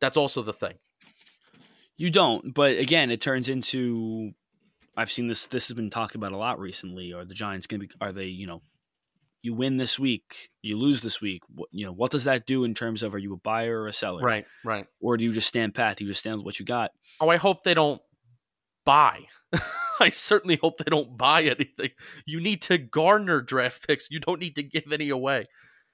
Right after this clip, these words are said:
Speaker 2: Hey.
Speaker 1: They're not in a position to do that. So, but
Speaker 2: Especially
Speaker 1: I'm, I'm
Speaker 2: since
Speaker 1: just,
Speaker 2: Dave Ge-,
Speaker 1: yeah.
Speaker 2: especially since Dave Gettleman, uh, has a track record of having fantastic drafts so far.
Speaker 1: Yeah, yeah. Evaluator of
Speaker 2: <laughs> And
Speaker 1: talent he is.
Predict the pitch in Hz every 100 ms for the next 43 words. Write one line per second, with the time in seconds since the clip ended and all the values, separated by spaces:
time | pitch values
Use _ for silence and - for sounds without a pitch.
0 | - 117 147 175 185 175 151 147 156 -
1 | 123 120 135 113 92 _ _ _ - 135
2 | 120 175 156 170 170 143 - 147 135 -
3 | - 113 - _ 139 - 151 - 151 -
4 | 123 135 120 123 120 113 107 107 - 107
5 | 104 98 92 101 101 98 107 107 107 107
6 | 98 95 - 90 95 - 101 98 104 -
7 | - 147 170 - - 127 - 127 127 -
8 | _ _ _ _ _ - 147 107 - _
9 | _ _ _ 107 90 - - 120 139 156
10 | 147 147 135 127 117 120 120 104 107 95
11 | 85 -